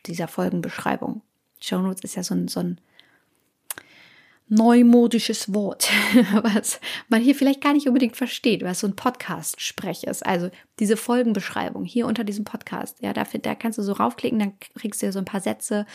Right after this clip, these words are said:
worum geht's in dieser Folge und darunter, da findest du den Link zu dieser Warteliste und da kannst du dich dann einfach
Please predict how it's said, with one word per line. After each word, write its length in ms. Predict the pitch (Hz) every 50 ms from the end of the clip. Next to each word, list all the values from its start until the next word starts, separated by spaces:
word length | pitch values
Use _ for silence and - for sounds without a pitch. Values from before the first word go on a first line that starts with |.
| - - - _
worum 240 | - 208 196 214 208
geht's 240 | 196 214 240 247 -
in 80 | 220 202
dieser 220 | 202 196 190 190
Folge 320 | - 226 220 226 220 220 - - - - _ -
und 140 | 202 -
darunter, 600 | 220 220 226 233 233 202 202 185 170 - 175 165 -
da 160 | 202 208 226
findest 360 | 233 - 233 220 220 220 - -
du 40 |
den 160 | 190 196 185 175
Link 300 | 175 175 175 196 202 - - - - _ _ _ _
zu 160 | - - 240
dieser 260 | 214 208 190 196 180
Warteliste 680 | 170 170 170 - - 180 165 165 - - - 180 208 - _ _ _ _ _ _ _ _ _ _ _ _ _ _ - - -
und 160 | 190 180 -
da 300 | 185 202 196 190 - - -
kannst 240 | - 202 190 180 -
du 40 | 185
dich 100 | 180 -
dann 140 | - - -
einfach 360 | - - 170 - 185 -